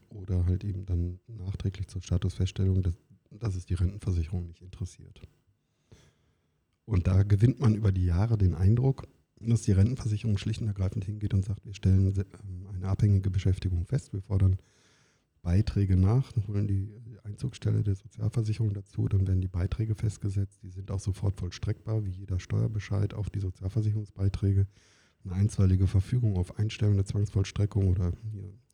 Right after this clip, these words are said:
Wiederherstellung der aufschiebenden Wirkung des Widerspruchs, das kriegt man im Regelfall nicht. Das müsste schon offensichtlich rechtswidrig sein, das ist es meistens nicht.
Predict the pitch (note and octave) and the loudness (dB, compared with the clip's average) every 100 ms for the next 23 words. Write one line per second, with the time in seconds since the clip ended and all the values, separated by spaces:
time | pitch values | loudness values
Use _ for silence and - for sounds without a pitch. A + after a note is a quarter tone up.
0 | _ - - - F#2+ F2+ F#2+ G2+ F#2 F2+ | _ -20 -20 -6 2 2 4 2 2 0
1 | - G2+ F#2 F2 G2 - F#2 F2 F#2+ A2 | -2 0 0 -2 -8 -16 -18 -16 -4 -2
2 | G2+ - G2 - G2+ - _ _ - A2 | -2 -2 -4 -6 -16 -16 _ _ 0 0
3 | - A2 G#2+ G2 G2+ A2+ - G#2+ A2 A#2+ | 2 -2 -2 -8 -6 -6 -4 -2 0 -2
4 | - - _ _ _ _ _ _ _ _ | -4 -18 _ _ _ _ _ _ _ _
5 | _ _ - - - _ _ _ _ - | _ _ -20 -20 -20 _ _ _ _ -2
6 | - F#2+ - - F#2 - A#2 G#2+ G#2 G#2 | 4 4 4 2 2 2 2 2 2 -2
7 | - G2+ - G#2+ F#2+ F2+ - F2+ F2+ - | -2 -4 -4 -2 0 0 4 4 4 2
8 | G#2 G2+ - F#2 F#2+ - F#2 - G2 - | -4 -12 -8 0 0 0 -6 -6 -14 -16